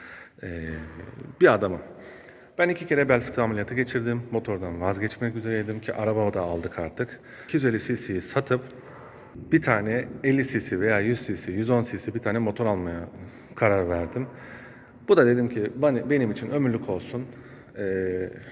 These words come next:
daha önceki videomu da seyretmişsinizdir. Bir tane Honda Dio aldım. Yüz on cc, sıfır. Ne zaman aldım? Mayıs ayında. Buna, e, Ekim'e kadar bin dört yüz kilometre yaptım ki işe gelip gidiyorum. Günde dört, dört, sekiz kilometre. Hafta sonu işte bakkala çakkala gidiyorum.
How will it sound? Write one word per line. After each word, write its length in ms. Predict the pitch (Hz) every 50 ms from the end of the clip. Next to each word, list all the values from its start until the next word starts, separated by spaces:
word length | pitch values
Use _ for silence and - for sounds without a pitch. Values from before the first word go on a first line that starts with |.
| - -
daha 180 | 156 151 139 123
önceki 280 | 113 113 113 - 127 117
videomu 280 | 113 113 117 110 110 107
da 80 | 104
seyretmişsinizdir. 880 | 104 - 127 117 110 107 - - - 101 98 90 82 82 - 123 123 - - - - - - - - - -
Bir 100 | 180 170
tane 260 | - 104 92 101 120
Honda 540 | 120 - - 127 120 113 104 127 127 120 110
Dio 160 | 127 123 110
aldım. 360 | 98 90 90 85 80 - - - - - - - -
Yüz 140 | - 98 101
on 120 | 104 95
cc, 440 | 87 - - 90 - - - 85 -
sıfır. 420 | - - - 110 - 87 80 - - - - - - -
Ne 80 | 135 120
zaman 160 | 110 92 92
aldım? 200 | 90 101 131 131
Mayıs 300 | 117 107 104 98 - 95
ayında. 300 | 87 82 80 80 78 76 - - - - - - - -
Buna, 340 | 160 160 147 139 143 - - -
e, 80 | 110 107 110 110 110 113 -
Ekim'e 320 | 131 - - 147 143 139
kadar 280 | - 135 117 123 135 123
bin 160 | 127 127 123
dört 160 | 131 131 131
yüz 120 | - - -
kilometre 380 | - 117 101 95 92 - -
yaptım 400 | 95 87 - - 135 127 117 113
ki 120 | - - -
işe 240 | - 117 - 123 113
gelip 260 | 113 101 98 - -
gidiyorum. 380 | - - 98 90 90 107 120
Günde 300 | 117 110 101 104 101 98
dört, 240 | 104 104 101 - -
dört, 180 | 104 107 - -
sekiz 280 | - 107 98 - - -
kilometre. 500 | - 95 92 85 85 - - - 113 107 - - - - - - -
Hafta 260 | - - - - 135
sonu 200 | 120 - 123 117
işte 200 | 113 113 - 120
bakkala 340 | 117 117 117 - 117 117 110
çakkala 380 | - 120 117 - 123 113 110 104
gidiyorum. 400 | 104 95 95 92 92 120 127